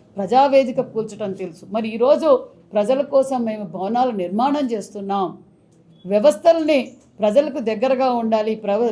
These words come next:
ప-, ప-, పరిపాలన దగ్గరగా ఉండాలని ఒక మంచి నిర్ణయాలు తీసుకున్నారు. అంతేకాకుండా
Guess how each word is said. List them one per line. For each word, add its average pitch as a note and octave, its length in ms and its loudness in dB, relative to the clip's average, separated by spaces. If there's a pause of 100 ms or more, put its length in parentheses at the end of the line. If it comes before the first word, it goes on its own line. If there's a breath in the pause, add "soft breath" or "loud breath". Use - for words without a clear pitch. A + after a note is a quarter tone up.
ప-, F3+ 220 -4
ప-, F3+ 100 -8 (300 soft breath)
పరిపాలన C4 480 2
దగ్గరగా A3 420 -2 (120)
ఉండాలని G3+ 440 -4 (180)
ఒక G3 140 -14 (120)
మంచి B3+ 340 -2
నిర్ణయాలు G#3 460 -6
తీసుకున్నారు. F#3+ 460 -8
అంతేకాకుండా C4+ 720 0